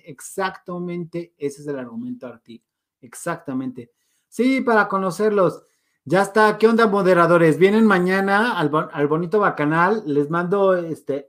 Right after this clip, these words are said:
el link y se animan a estar aquí en vivo y en directo. Estaría padre, ¿no? A ver qué dicen. Hay que me, hay que me contesten al WhatsApp. Bueno, señores, hasta aquí el Bonito Bacanal. Este, recuerden suscribirse, no sean gachos, es gratis,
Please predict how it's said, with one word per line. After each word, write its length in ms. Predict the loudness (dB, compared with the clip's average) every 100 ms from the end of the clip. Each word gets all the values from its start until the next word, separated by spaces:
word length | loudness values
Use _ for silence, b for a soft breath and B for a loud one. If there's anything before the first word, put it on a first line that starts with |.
| -6
el 160 | -2
link 360 | 2 2 0 -8 _ _
y 220 | -6 -4
se 160 | -4 -4
animan 580 | -4 -2 -2 0 0
a 60 | 0
estar 320 | -2 -2 -2
aquí 440 | -2 -2 -2 -2 -10 _ _ _
en 180 | -8 -4
vivo 200 | 0 0
y 100 | 2
en 100 | 0
directo. 760 | 2 0 0 -4 -2 -2 -4 _ _ _ _ _
Estaría 360 | -4 -2 0
padre, 400 | 2 2 2 0
¿no? 380 | 0 -2 -4 -8 _ _ _ _ _ _ _
A 100 | -6
ver 180 | -4 -2
qué 120 | -2
dicen. 380 | -2 -2 -4 -4
Hay 100 | -4
que 120 | -4
me, 100 | -8
hay 280 | -10 -8 -6
que 120 | -4
me 100 | -4
contesten 560 | -4 -2 -2 -2 -6 -6
al 140 | -10 -8
WhatsApp. 460 | -8 -6 -8 -8 _ _ _ _ _ 4
Bueno, 220 | 6 6
señores, 520 | 4 4 4 4 2 0
hasta 260 | 0 0
aquí 260 | -4 0 4
el 120 | 4
Bonito 320 | 4 2 2
Bacanal. 760 | 0 0 -2 2 2 2 -2 -8 _
Este, 560 | -2 -2 -4 -4 -4 -4
recuerden 320 | -6 -6 -6
suscribirse, 920 | -10 -10 -6 -4 -2 -4 -4 -4 -4 -8
no 180 | -10
sean 240 | -8 -8 -8
gachos, 460 | -8 -8 -10 -10 -12
es 240 | -14 -6
gratis, 580 | -2 -2 -2 -4 -4